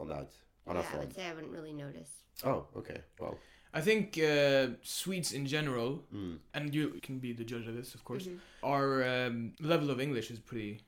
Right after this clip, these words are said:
Speaker 1: Oh, it's
Speaker 3: high
Speaker 2: High.
Speaker 3: compared
Speaker 1: Yeah.
Speaker 3: to other
Speaker 2: Right, right.
Speaker 3: European countries.
Speaker 1: Oh, definitely. Like, compared to, compared to Southern European countries,
Speaker 3: Yeah.
Speaker 1: it's a major difference.
Speaker 3: Yeah, yeah, of course, yeah. But I'm talking about, like, Germany and stuff, too.
Speaker 1: Yeah. I, th-, I think it's because we s-,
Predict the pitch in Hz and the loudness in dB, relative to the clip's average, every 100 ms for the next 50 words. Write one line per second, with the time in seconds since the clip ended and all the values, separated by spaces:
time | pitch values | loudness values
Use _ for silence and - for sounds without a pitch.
0 | - 98 90 - 143 139 123 113 - 85 | 0 4 4 4 6 6 6 2 -2 0
1 | 127 131 123 120 110 110 - 151 131 120 | 2 0 -2 0 -2 -2 -8 -4 -2 -2
2 | 123 113 113 113 113 95 76 107 85 69 | -2 -4 -6 8 10 10 8 2 2 -6
3 | 69 - - 82 - - 107 95 - - | -8 -16 -14 -10 -8 -4 0 0 0 -6
4 | 95 101 85 - 98 101 113 113 120 113 | -4 -2 -2 2 4 4 4 6 4 4
5 | 120 117 117 113 139 147 143 127 123 110 | 2 2 0 0 2 2 0 -2 -2 -2
6 | 110 - 104 92 90 87 62 87 95 90 | -4 -8 -6 -4 -4 -4 -6 -2 2 2
7 | 85 80 78 143 151 120 110 - 123 - | 0 -2 -2 2 2 2 -2 -4 -6 -4
8 | 120 104 107 143 165 208 156 139 127 117 | -4 -6 -4 2 4 6 4 2 2 2
9 | 117 107 98 - - - 107 73 113 117 | 0 -2 -6 -16 -20 -20 -20 -14 -8 -4
10 | 139 139 110 101 101 107 - - 120 82 | -2 -2 -2 -4 -6 -8 -6 -4 -4 -4
11 | - 113 170 90 78 - - - 113 117 | -2 8 10 8 4 -4 -20 -8 -6 -6
12 | - 120 175 180 175 147 156 113 120 123 | -4 4 6 6 2 4 6 6 2 2
13 | - - | 0 -6